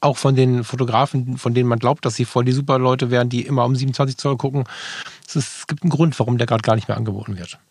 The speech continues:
Zum Beispiel Apple nicht. Mm, ganz viele Leute betrachten klein. Und ganz viel, wo wir früher stundenlang, ich nicht, aber stundenlang gesessen haben, um das Foto so schön zu machen, macht's iPhone aus der Hand heute.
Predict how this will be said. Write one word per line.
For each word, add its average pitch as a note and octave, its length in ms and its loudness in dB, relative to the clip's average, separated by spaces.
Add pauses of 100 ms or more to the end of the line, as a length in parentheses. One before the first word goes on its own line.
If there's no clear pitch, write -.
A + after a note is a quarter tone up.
(300)
Zum - 140 -6
Beispiel - 180 -8
Apple G2+ 220 -8
nicht. F2 200 -12 (640)
Mm, A#2 300 4 (320)
ganz D#3+ 240 2
viele D3+ 260 4
Leute C#3+ 560 2
betrachten B2+ 400 -2
klein. G#2 540 -2 (120)
Und A#2+ 220 -2
ganz D#3+ 320 0
viel, A#2+ 460 2
wo A#2 100 0
wir A#2+ 80 -2
früher B2 260 -2
stundenlang, D3+ 640 0
ich - 160 -4
nicht, F3 300 0
aber A2+ 140 0
stundenlang D3 360 0
gesessen C#3 360 0
haben, A#2 180 0
um C3 80 -2
das A#2+ 120 -4
Foto C#3+ 200 -2
so C3 140 -2
schön E3+ 240 0
zu - 100 -6
machen, B2+ 180 0
macht's A#2+ 220 -4
iPhone A2+ 240 -4
aus G#2 80 -6
der - 160 -10
Hand F#2+ 220 -8
heute. - 240 -14